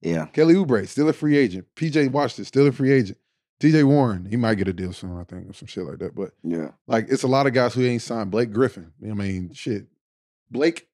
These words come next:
Speaker 2: Griffin.
Speaker 1: Yeah, that's crazy.
Speaker 2: Come on, bro. Like, it's
Speaker 1: Yeah.
Speaker 2: crazy, but, uh, that's just how the league is. It's really a business, um, and, but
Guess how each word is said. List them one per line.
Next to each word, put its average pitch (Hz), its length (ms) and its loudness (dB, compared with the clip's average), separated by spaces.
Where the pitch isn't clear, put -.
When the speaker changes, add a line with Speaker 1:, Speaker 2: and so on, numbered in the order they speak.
Speaker 2:
Griffin. 101 500 2
Speaker 1:
Yeah, 82 200 -4
that's 90 180 -6
crazy. 82 340 -8
Speaker 2:
Come 123 120 -4
on, 98 120 -4
bro. 92 140 -8
Like, 104 160 -8
it's 110 120 -2
Speaker 1:
Yeah. 107 100 -2
Speaker 2:
crazy, 101 300 0
but, 95 300 -4
uh, 147 440 6
that's 139 180 -4
just 175 200 -6
how 175 140 2
the 170 100 2
league 175 280 2
is. 170 220 4
It's 110 140 0
really 143 240 6
a 143 60 4
business, 127 600 0
um, 95 640 -10
and, 92 360 -14
but 104 260 -10